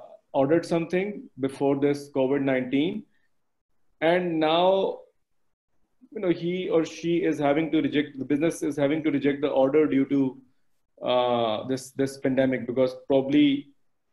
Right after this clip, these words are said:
you know, the business cannot pay for the order anymore, right? Because they're trying to cut the cost, or they're trying to, uh, they're trying to reduce the la-, labor cost or any cost, right? For, for any, uh, for any, uh, of the cost reason, they're not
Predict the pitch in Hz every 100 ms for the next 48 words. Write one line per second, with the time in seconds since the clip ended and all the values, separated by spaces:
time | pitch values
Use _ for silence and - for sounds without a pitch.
0 | _ 143 131 135 127 - 123 135 135 143
1 | 143 135 139 156 202 202 160 131 123 104
2 | 107 - _ _ _ _ _ _ _ _
3 | _ 127 156 - - 127 131 127 - -
4 | 131 127 131 135 135 135 117 123 127 127
5 | 127 135 123 123 127 123 131 127 135 131
6 | - _ _ _ - 127 127 123 117 127
7 | - 135 143 143 139 127 131 139 139 123
8 | 123 120 - 151 160 156 185 220 220 214
9 | 123 - 143 170 175 175 180 - 196 220
10 | - 156 156 160 165 202 190 180 _ _
11 | _ _ 147 143 160 160 - 156 165 160
12 | 160 156 147 147